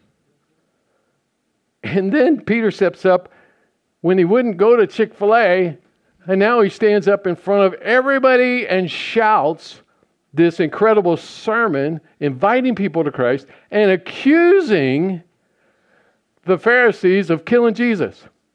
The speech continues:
which will get you into trouble right away. What happened?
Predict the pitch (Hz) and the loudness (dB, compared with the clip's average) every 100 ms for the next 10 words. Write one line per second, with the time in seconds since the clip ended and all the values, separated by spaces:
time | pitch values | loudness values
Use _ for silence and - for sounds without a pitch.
0 | _ _ _ _ _ _ _ _ _ _ | _ _ _ _ _ _ _ _ _ _
1 | _ _ _ - 202 - 180 208 160 156 | _ _ _ -4 -2 -2 2 2 0 -2
2 | 254 247 233 240 190 190 185 196 175 143 | -4 -2 -4 -2 0 -2 -2 -8 -4 -6
3 | 104 - _ _ _ _ _ _ _ _ | -6 -14 _ _ _ _ _ _ _ _
4 | - 117 117 147 139 123 104 85 - _ | -20 -12 -8 -4 -2 -4 -6 -12 -20 _
5 | _ _ _ _ _ _ _ _ _ _ | _ _ _ _ _ _ _ _ _ _
6 | - 247 196 175 233 254 254 123 | -4 -2 -2 -4 -2 -2 -4 -8